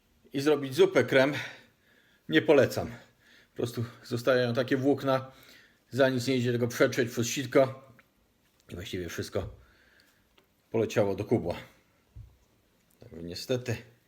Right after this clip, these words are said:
szkoda tego trochę, bo to prawie jedna czwarta masa wszystkich szparagów. No ale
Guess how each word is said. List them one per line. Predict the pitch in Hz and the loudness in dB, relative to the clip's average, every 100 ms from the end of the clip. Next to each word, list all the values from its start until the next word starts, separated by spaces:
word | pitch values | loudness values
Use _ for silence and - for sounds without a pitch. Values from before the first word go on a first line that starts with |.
| _ _ _ _ | _ _ _ _
szkoda | - - 196 156 | -10 0 2 4
tego | 143 127 | 2 0
trochę, | 123 117 131 151 - _ _ _ _ _ - | 2 2 0 -2 -8 _ _ _ _ _ -20
bo | |
to | 113 101 - _ _ _ _ _ _ _ _ _ _ _ _ - | -14 -14 -14 _ _ _ _ _ _ _ _ _ _ _ _ -6
prawie | 127 117 | -4 -2
jedna | 120 117 120 | -2 0 -2
czwarta | - 135 120 | 0 -2 0
masa | 127 127 123 135 | -2 -2 0 -2
wszystkich | 117 - 120 127 | -2 -6 -6 -6
szparagów. | 117 147 139 131 143 - - _ _ _ _ _ _ _ _ _ _ - | -2 2 4 2 -2 -6 -18 _ _ _ _ _ _ _ _ _ _ -16
No | 123 | -6
ale | 117 117 | -2 -2